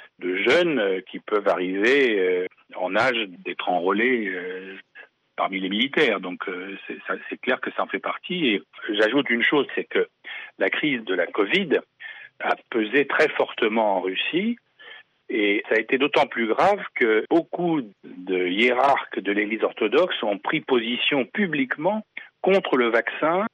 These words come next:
si bien qu'on aboutit avec une surmortalité liée à l'épidémie, euh, très importante, de l'ordre du million de Russes,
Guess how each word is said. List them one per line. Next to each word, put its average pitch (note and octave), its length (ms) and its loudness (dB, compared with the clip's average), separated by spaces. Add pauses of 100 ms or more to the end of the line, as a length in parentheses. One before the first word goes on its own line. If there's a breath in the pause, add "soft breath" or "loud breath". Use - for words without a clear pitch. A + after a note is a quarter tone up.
(100)
si B2 80 -6
bien B2 220 2
qu'on A#2 640 0
aboutit G#2 440 0
avec G2+ 260 0 (400 loud breath)
une A2 160 -4 (100)
surmortalité B2+ 1000 0
liée C#3 420 2
à A2 60 2
l'épidémie, A2+ 760 0 (420 loud breath)
euh, - 120 -14
très C#3+ 260 0
importante, D#3 640 0
de A2+ 80 2
l'ordre A2 320 2
du F#2+ 120 -4
million A2+ 500 0
de A3+ 140 0
Russes, - 440 2